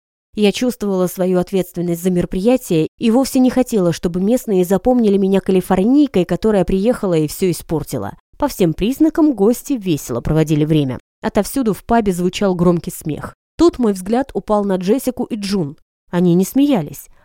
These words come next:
Показалось, что они эмоционально что-то обсуждают. Джун тыкала пальцем в какой-то предмет сбоку от Джессики. Какой именно, мне видно не было.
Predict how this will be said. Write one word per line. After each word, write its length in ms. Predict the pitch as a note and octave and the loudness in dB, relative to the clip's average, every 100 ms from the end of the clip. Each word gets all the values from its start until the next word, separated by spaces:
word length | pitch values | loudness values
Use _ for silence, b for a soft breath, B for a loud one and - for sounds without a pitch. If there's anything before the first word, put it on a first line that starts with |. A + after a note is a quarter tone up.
| - | -8
Показалось, 560 | F#3 F3+ F3 A#3 G#3+ - | -2 0 0 0 -2 -4
что 180 | G3+ | -6
они 180 | F#3+ G#3 - | -4 -4 -2
эмоционально 800 | G#3 G3 - F#3 F#3 G#3+ C4 B3+ | -4 -4 -4 -4 -2 -2 -2 -4
что-то 340 | - C4 B3 | -4 -4 -4
обсуждают. 720 | - - A3+ F#3+ D3 - - _ _ _ F#3+ | -6 -6 -4 -4 -6 -8 -20 _ _ _ 0
Джун 300 | G3 D#4 G#3+ | 4 4 4
тыкала 380 | F3+ F#3 E3+ | 0 2 0
пальцем 500 | D#3 G3+ F3 - D#3 | 2 2 0 0 -4
в 80 | D#3 | -2
какой-то 380 | E3+ E3+ E3 D#3 | -4 -2 -2 0
предмет 420 | F3 E3+ E3 D3+ | 0 2 0 0
сбоку 320 | E3+ D#3+ - | -2 -4 -2
от 120 | D#3+ D#3+ | -4 -2
Джессики. 520 | F3+ E3 D3+ - B2+ _ _ | -2 -2 -4 -8 -12 _ _
Какой 260 | G#3 A3+ A3 | -2 0 0
именно, 400 | C#4 E4+ C#4 F#3+ | 2 2 0 0
мне 280 | F#3+ B3 | -2 -2
видно 280 | A#3+ C4 B3+ | -2 -2 -2
не 200 | C#4 G#3+ | -2 -4
было. 280 | D#3 B2+ | -6 -12